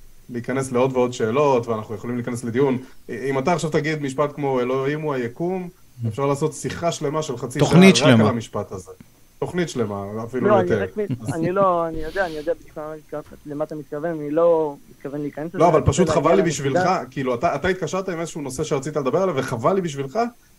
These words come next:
Speaker 1: שאתה בסוף לא תגיע אליו, כי אנחנו, אני מבטיח לך שאם תגיד לי שאלוהים הוא היקום, אני מבטיח לך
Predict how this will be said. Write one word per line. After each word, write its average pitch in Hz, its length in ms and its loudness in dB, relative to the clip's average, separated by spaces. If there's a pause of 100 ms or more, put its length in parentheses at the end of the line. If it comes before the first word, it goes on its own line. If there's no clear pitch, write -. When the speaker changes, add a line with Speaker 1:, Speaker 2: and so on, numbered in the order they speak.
Speaker 1:
שאתה 123 220 -6
בסוף 127 280 -2
לא 190 60 2
תגיע 185 360 2
אליו, 190 220 2 (380)
כי 143 60 -2
אנחנו, 143 560 0
אני 135 120 0
מבטיח 143 440 0
לך 147 180 -4
שאם 135 260 -4
תגיד 139 240 -2
לי 151 80 -6
שאלוהים 147 380 0
הוא 147 120 -4
היקום, 208 480 -2 (420)
אני 120 120 -2
מבטיח 131 460 0
לך 156 200 -2